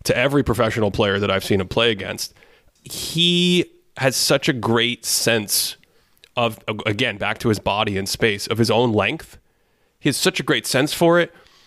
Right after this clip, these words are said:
He blocks so many shots with his fingertips. He's got these incredibly long hands. And so when players on the perimeter size him up and go to shoot, they just don't even understand how their shot got blocked. I mean, Kevin Durant, the first time he played him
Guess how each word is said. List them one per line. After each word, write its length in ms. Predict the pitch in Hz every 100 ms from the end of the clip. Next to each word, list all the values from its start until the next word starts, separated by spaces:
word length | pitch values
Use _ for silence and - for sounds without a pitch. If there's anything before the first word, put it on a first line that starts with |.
| _ - _
He 140 | - 185
blocks 440 | 147 160 151 -
so 160 | - 139
many 180 | 143 131
shots 440 | - 120 113 -
with 120 | 107
his 120 | 98 -
fingertips. 520 | 107 104 - 95 -
He's 100 | -
got 160 | 120
these 160 | 117 110
incredibly 420 | 107 131 123 117
long 320 | 104 101 104 104
hands. 580 | 101 98 95 - - - _ - _ -
And 140 | 120
so 200 | - 131
when 220 | 127 120
players 440 | - - 202 196 151
on 100 | 143
the 80 |
perimeter 720 | 120 123 143 156 107 101 101 - _ _ -
size 440 | - 117 131 147
him 160 | 127 135
up 240 | 127 -
and 100 | 104
go 140 | 117
to 60 | 104
shoot, 460 | - 165 120 92 - _ _ _ _ - -
they 180 | 131
just 220 | 165 156 -
don't 160 | 156
even 160 | 143 139
understand 500 | 135 113 139 147 107
how 120 | 107
their 100 | 101
shot 300 | - 131 151
got 160 | - -
blocked. 320 | - - -
I 20 |
mean, 100 | 135
Kevin 260 | - 185 185
Durant, 300 | 160 208 170
the 60 | -
first 240 | 147 -
time 160 | 139 127
he 60 |
played 280 | - 156 131
him 220 | 98 98